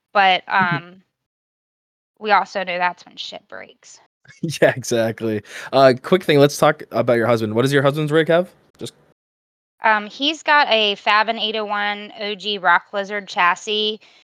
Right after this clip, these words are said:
Speaker 1: Uh, he's got a, a, what, five to one Atlas in there. Um, he's got a two point oh Ecotec, um, uh, t-, engine, uh, built turbo three fifty,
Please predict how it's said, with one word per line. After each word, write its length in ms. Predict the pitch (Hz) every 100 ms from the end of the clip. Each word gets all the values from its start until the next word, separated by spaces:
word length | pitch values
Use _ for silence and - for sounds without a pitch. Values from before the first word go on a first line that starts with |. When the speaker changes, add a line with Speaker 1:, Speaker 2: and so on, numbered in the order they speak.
| -
Speaker 1:
Uh, 200 | 196 190
he's 180 | 196 180
got 300 | 202 196 - -
a, 380 | 240 208 185 185 190 _
a, 120 | 247 208
what, 200 | 196 -
five 480 | - 220 220 233 -
to 60 |
one 240 | 247 262 254
Atlas 460 | 269 269 269 -
in 120 | 302 277
there. 520 | 285 277 277 277 277 - _
Um, 340 | 233 196 196 196
he's 220 | 220 -
got 240 | 208 202
a 180 | 214 196
two 160 | - 277
point 300 | - 277 254
oh 180 | 247 240
Ecotec, 640 | - 226 240 - 247 233 - - - _ _ _ _ _ -
um, 600 | 220 196 190 196 196 196 _ _ _ _ _ _ _ _ _ _ -
uh, 220 | 240 196 196
t-, 80 | - _ _ _ _
engine, 520 | 247 226 226 233 226 220
uh, 220 | 196 190
built 340 | 180 220 220 _ _
turbo 360 | - 220 220 220
three 260 | - 233
fifty, 760 | 233 220 214 - 226 214 220 226